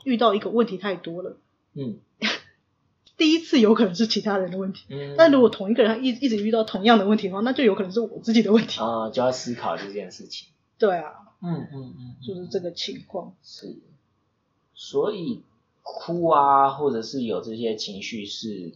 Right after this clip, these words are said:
Speaker 2: 可以的。
Speaker 1: 嗯。
Speaker 2: 只是我还是要觉察，我们不是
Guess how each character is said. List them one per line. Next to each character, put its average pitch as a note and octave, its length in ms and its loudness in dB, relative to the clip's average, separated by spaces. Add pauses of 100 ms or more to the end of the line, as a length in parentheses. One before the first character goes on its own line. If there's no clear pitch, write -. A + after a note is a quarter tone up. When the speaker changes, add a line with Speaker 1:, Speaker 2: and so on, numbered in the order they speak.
Speaker 2:
可 F2+ 280 -8
以 F2+ 240 -12
的。 - 200 -16 (200)
Speaker 1:
嗯。 C4+ 220 4
Speaker 2:
只 G#2+ 120 -10
是 C3+ 360 -6 (420)
我 - 320 -18
还 A#2 220 -8
是 D3 80 -4
要 C#3+ 120 8
觉 G#2+ 280 -4
察， F#2 340 -6
我 F#2 160 -12
们 F#2 140 -16
不 G2 80 -20
是 G#2 480 -12